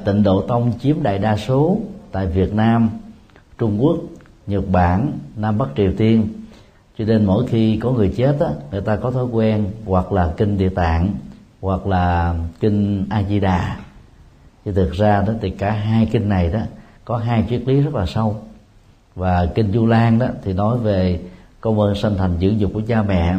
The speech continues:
kinh, um, báo trọng ân của cha mẹ thì dạy cái nghệ thuật báo ơn về vật chất,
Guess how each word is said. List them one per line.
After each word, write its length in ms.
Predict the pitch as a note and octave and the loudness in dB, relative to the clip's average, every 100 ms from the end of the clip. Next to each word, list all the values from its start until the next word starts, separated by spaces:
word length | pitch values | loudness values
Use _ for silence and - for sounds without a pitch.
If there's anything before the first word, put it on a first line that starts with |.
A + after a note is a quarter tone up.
| F#2+ - - - - _ _ | -4 -10 -20 -20 -20 _ _
kinh, 340 | A#2 G#2+ G#2+ G#2+ | -4 0 2 2
um, 560 | G#2+ G#2 G#2 G2+ G2+ G2 - - | 2 2 2 0 -2 -6 -10 -6
báo 360 | G#2+ A#2+ D3 D3+ | -2 0 0 0
trọng 180 | - F#2+ | 0 0
ân 120 | G#2+ | 0
của 80 | A2 A2+ | 0 2
cha 140 | A2 | 2
mẹ 340 | G2 F2 E2+ F#2+ - - - _ _ _ | 2 2 0 -2 -8 -20 -20 _ _ _
thì 100 | F2+ | -6
dạy 300 | F2 F#2 F2+ F2+ | 0 2 2 2
cái 80 | A2 | 0
nghệ 240 | G2+ F#2+ | 2 2
thuật 160 | F#2 F2 - - | 2 0 -2 -10
báo 260 | F#2+ A2+ C#3+ | -2 0 4
ơn 420 | C3 A#2 G#2 G2+ G2+ | 4 4 2 -2 -6
về 140 | F#2 F#2 | -2 0
vật 180 | F2+ - | 0 0
chất, 180 | D3 | -2